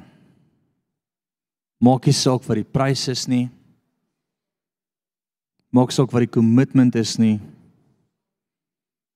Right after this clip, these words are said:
My kant moet skoon wees. Want God is vir my. God is met my. God is op my.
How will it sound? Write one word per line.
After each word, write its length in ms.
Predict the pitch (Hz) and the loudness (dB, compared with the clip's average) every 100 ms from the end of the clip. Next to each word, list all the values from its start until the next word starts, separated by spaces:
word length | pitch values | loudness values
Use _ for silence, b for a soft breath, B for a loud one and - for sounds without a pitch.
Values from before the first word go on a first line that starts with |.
| _ - | _ -2
My 240 | 110 123 | 0 0
kant 380 | 123 123 113 - | 0 0 -2 -2
moet 140 | 110 - | -4 -2
skoon 260 | 110 107 | -4 -4
wees. 320 | 107 107 - - _ _ _ _ _ _ _ _ _ _ _ _ _ _ _ _ _ _ _ _ _ _ _ - | -4 -8 -14 -20 _ _ _ _ _ _ _ _ _ _ _ _ _ _ _ _ _ _ _ _ _ _ _ -2
Want 240 | 113 104 - | 0 0 -4
God 400 | - 127 - 113 | 0 0 0 -6
is 220 | - - - | -8 -8 -8
vir 240 | 113 113 | -4 -2
my. 220 | 107 - 107 101 _ _ _ _ _ _ _ _ _ _ _ _ _ _ _ _ _ _ _ - | -2 -4 -10 -16 _ _ _ _ _ _ _ _ _ _ _ _ _ _ _ _ _ _ _ -4
God 240 | 131 117 120 | 0 0 0
is 160 | 107 113 | -2 0
met 240 | 110 107 113 | 0 0 -4
my. 220 | 110 107 - - _ _ _ _ _ _ _ _ _ _ _ _ _ _ _ _ | -4 -8 -12 -20 _ _ _ _ _ _ _ _ _ _ _ _ _ _ _ _
God 400 | - - 123 117 | -12 -2 0 0
is 140 | - | -4
op 280 | 131 113 - | -4 -4 -4
my. 220 | 107 | -4